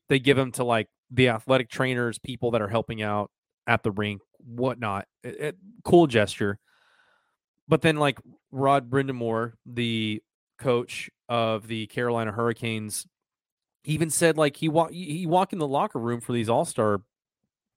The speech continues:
things. I don't even know if I wanna call it a game.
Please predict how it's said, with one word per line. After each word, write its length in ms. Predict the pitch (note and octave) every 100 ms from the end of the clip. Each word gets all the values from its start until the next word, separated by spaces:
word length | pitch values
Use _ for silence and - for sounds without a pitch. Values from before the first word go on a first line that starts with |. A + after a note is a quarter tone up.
| - A2
things. 600 | - A#2+ G2 G2 A#2+ - _ _ _ _ _ -
I 60 | -
don't 60 |
even 120 | D3
know 100 | C3+
if 60 | B2
I 40 |
wanna 160 | B2+ A2
call 260 | - B2 A#2
it 80 |
a 40 | F2
game. 500 | G2 G#2 B2 F2+